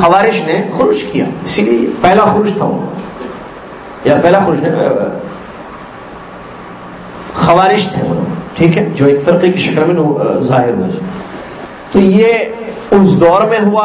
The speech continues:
ہے، انہی کو بولیں گے۔ اگر آج کے دور میں یا صحابہ کے بعد کی جو ادوار گزرے ہیں، ہاں، جو پیریڈز گزرے ہیں، جو زمانے گزرے ہیں، اس میں اگر کسی شخص نے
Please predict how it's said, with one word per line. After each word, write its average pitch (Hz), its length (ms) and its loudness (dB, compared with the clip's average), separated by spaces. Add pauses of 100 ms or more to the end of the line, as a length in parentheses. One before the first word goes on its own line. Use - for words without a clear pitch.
ہے، 202 60 0
انہی 180 320 0
کو 208 120 0
بولیں 214 340 0
گے۔ 214 100 2 (140)
اگر 165 220 2
آج 180 360 0 (260)
کے 165 80 0
دور 160 300 4
میں 123 180 -4 (720)
یا 160 100 6
صحابہ 175 420 4
کے 190 120 0
بعد 170 300 -2
کی 175 120 -2
جو 156 140 2 (560)
ادوار 165 440 4
گزرے 160 320 2
ہیں، 151 240 -4 (1200)
ہاں، 185 220 4
جو 160 160 2
پیریڈز 185 380 4
گزرے 165 260 2
ہیں، 160 60 0
جو 143 80 0
زمانے 143 340 0 (120)
گزرے 175 240 0
ہیں، - 180 -2 (500)
اس 196 220 4
میں 254 140 4
اگر 233 380 4
کسی 220 220 0
شخص - 380 0
نے 147 180 2